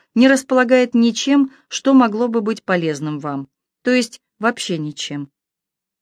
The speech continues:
Проговорив это, он съел креветку и запил её хорошим глотком пива, от которого кружка наполовину опустела. В любое время суток он что-то ел, перекусывал,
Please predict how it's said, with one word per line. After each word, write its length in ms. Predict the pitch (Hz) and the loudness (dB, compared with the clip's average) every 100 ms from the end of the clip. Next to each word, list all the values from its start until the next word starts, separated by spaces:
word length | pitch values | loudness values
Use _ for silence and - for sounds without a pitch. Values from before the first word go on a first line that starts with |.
| _ _ _ _ | _ _ _ _
Проговорив 640 | 226 233 233 247 294 269 | 0 2 2 2 2 2
это, 220 | 180 175 | 0 0
он 100 | 185 | -2
съел 300 | 180 202 202 | -2 -2 -2
креветку 640 | 190 190 196 254 - 170 165 _ _ | -2 -4 -2 -2 -2 -4 -4 _ _
и 140 | - 262 | -2 0
запил 320 | 294 285 302 | 0 0 -2
её 280 | 262 262 262 | 0 2 0
хорошим 460 | 247 220 226 226 | 0 -2 -2 -4
глотком 460 | 202 202 196 220 208 | -4 -4 -4 -6 -6
пива, 460 | - 208 180 160 147 _ _ | -6 -4 0 0 -2 _ _
от 160 | 175 180 | -8 -6
которого 420 | 196 208 202 190 | -4 -4 -2 -4
кружка 560 | 190 214 254 - 165 151 _ _ | -4 -2 -2 -2 -4 -4 _ _
наполовину 560 | 175 175 170 165 170 170 | -10 -6 -4 -2 -4 -6
опустела. 640 | 170 165 - - 139 139 _ _ _ _ _ _ _ _ _ _ | -8 -12 -14 -12 -12 -12 _ _ _ _ _ _ _ _ _ _
В 120 | 226 254 | 0 4
любое 380 | 269 233 220 | 4 6 4
время 280 | 185 190 180 | 4 2 0
суток 400 | 175 226 208 175 _ _ | -4 -6 -6 -6 _ _
он 180 | - 196 | -2 -2
что-то 340 | 180 - 175 160 | 0 -4 -4 -4
ел, 440 | 147 165 196 202 _ _ _ _ _ _ _ _ | -4 -2 -2 -4 _ _ _ _ _ _ _ _
перекусывал, 840 | 190 170 160 190 202 - 180 170 | -2 -2 -4 -6 -6 -4 -2 -2